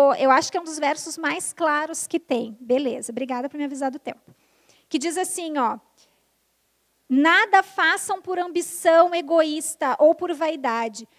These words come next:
mas humildemente considerem os outros superiores a si mesmo. Cada um cuide não somente dos seus interesses, mas também dos interesses dos outros." É isso que Deus espera de nós, que nós auxiliemos os outros. É por isso que eu tô aqui hoje, pra te dizer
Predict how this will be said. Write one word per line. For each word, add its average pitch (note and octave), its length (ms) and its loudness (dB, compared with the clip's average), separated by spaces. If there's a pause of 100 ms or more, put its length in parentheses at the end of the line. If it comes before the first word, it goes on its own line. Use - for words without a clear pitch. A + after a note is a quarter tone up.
(120)
mas D4 300 0
humildemente F#4+ 960 2
considerem F#4+ 640 2
os E4 160 4
outros G4 720 10
superiores D#4+ 760 0
a D#4+ 60 -2
si - 180 -8
mesmo. A#3+ 480 -6 (540)
Cada G#4 340 2
um F#4+ 220 -2
cuide E4+ 560 4
não F#4 180 4
somente B4+ 420 0
dos G#4+ 140 -4
seus C5 480 2
interesses, B3+ 840 0 (280)
mas D#4 300 -4
também E4 300 -6
dos D4 140 -8
interesses C#4+ 560 -4
dos C4 240 -4
outros." - 680 0 (220)
É C4+ 80 6
isso - 140 2
que D#4+ 80 0
Deus D#4+ 160 2
espera D#4 340 2
de D4+ 140 0
nós, C4+ 500 -2 (240)
que - 100 -2
nós C#4+ 220 4
auxiliemos E4+ 920 2
os D4+ 160 -4
outros. D#4 440 6
É E4+ 60 2
por F4 80 -6
isso F4+ 80 -6
que - 60 0
eu G#4 40 -2
tô G#4 80 4
aqui G#4 360 4
hoje, B3+ 400 2
pra D4+ 120 2
te - 160 -12
dizer E4+ 440 0